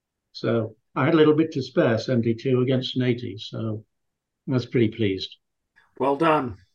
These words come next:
Speaker 2: Well done, Clive. You know, you mentioned, <clears throat> just mentioned three of the courses that you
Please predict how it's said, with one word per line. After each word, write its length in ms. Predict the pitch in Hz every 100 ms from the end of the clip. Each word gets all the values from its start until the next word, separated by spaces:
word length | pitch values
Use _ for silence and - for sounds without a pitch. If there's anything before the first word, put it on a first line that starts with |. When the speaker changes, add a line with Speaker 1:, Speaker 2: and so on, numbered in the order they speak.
| _ - - - - - -
Speaker 2:
Well 120 | 139
done, 220 | 147 170 156
Clive. 480 | - 202 214 190
You 120 | 170 170
know, 220 | 156 151
you 160 | 156
mentioned, 520 | 147 170 185 170 156 - -
<clears throat> 340 | 165 135 117 -
just 280 | 269 -
mentioned 480 | 175 139 123 143 117
three 320 | - 196 196
of 80 | 160
the 80 | 139
courses 560 | - 135 131 - 123 -
that 180 | 131
you 240 | 143 117